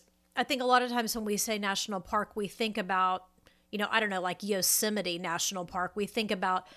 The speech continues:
you know, big acreages of, of forests and mountains and all that. And remember that there are lots of locations around the country that are national parks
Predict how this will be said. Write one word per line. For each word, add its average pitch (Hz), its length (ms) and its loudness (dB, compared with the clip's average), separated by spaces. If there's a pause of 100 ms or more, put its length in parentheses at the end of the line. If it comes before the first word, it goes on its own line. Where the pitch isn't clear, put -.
(240)
you 214 100 -4
know, 202 100 0
big 220 540 4
acreages 190 920 -2
of, 165 220 -8
of 202 140 -6
forests 220 500 4
and 190 120 -6
mountains 208 360 0
and 196 100 -2
all 185 120 0
that. 165 360 0
And 214 300 2 (880)
remember 294 520 6
that 247 220 2
there 240 140 6
are 240 140 2
lots 254 320 4
of 220 100 -2
locations 226 600 0
around 196 240 0
the 180 80 -4
country 214 680 -2
that 196 160 0
are 185 320 2 (100)
national 226 560 4
parks - 680 2